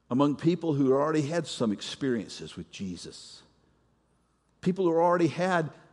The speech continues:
it was, it was easy. The, the, they didn't have quite as large a gap to step over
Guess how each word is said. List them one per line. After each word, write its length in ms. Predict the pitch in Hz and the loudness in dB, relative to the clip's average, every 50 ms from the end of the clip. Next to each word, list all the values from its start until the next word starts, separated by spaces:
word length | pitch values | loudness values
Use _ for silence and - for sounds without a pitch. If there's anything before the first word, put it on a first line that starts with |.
| _ - - | _ -10 -8
it 180 | 151 - - | -6 -2 0
was, 200 | 151 135 - - - - | 0 0 0 -2 0 0
it 80 | 147 | 2
was 160 | 147 147 - | 2 2 0
easy. 340 | 165 185 190 190 180 135 143 | 2 2 4 2 2 0 2
The, 120 | 117 127 120 95 - - | 2 2 0 0 -4 -2
the, 220 | - 127 127 - - - - | 0 2 2 2 -2 -8 -12
they 180 | - 123 135 135 | 0 2 2 6
didn't 240 | 139 190 196 151 139 | 6 6 4 4 0
have 260 | 139 175 180 175 175 | 2 4 4 4 2
quite 300 | - - 170 180 190 190 | -2 -2 4 6 6 6
as 200 | 170 139 - - - - - - | 6 4 2 -6 -12 -18 -18 -10
large 600 | - 120 127 135 143 156 160 170 185 175 160 127 | -4 0 2 4 6 6 8 8 8 8 6 6
a 160 | 143 127 117 - - - - 117 | 4 4 4 2 -6 -14 -16 0
gap 460 | - 170 165 160 160 156 147 - - - | 2 4 4 4 2 0 0 -4 -6 -4
to 120 | - 123 | -4 -4
step 380 | - - - - 160 143 - - | -4 -4 0 2 2 2 2 2
over 420 | - 147 156 160 139 123 113 101 | 2 4 4 4 2 0 -2 -2